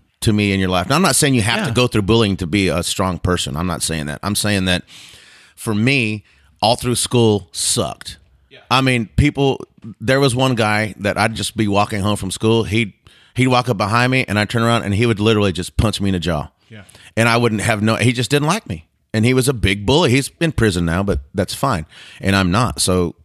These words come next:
Speaker 1: there you go. But that's kind of the point I would make to my kids is, you know, e-, everybody who bullied me in school and used to pick on me and stuff and push me to the edge,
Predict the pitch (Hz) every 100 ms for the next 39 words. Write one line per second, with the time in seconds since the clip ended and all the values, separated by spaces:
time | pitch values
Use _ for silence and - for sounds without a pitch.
0 | 92 101 92 90 117 85 - - - -
1 | 113 104 110 123 - 160 175 117 135 127
2 | 113 117 113 120 104 - 151 110 117 120
3 | 139 170 - 156 160 160 147 139 117 143
4 | 156 151 160 120 - 131 147 156 101 98
5 | 85 110 120 95 135 131 131 135 135 -
6 | 139 123 98 - 123 131 110 110 127 131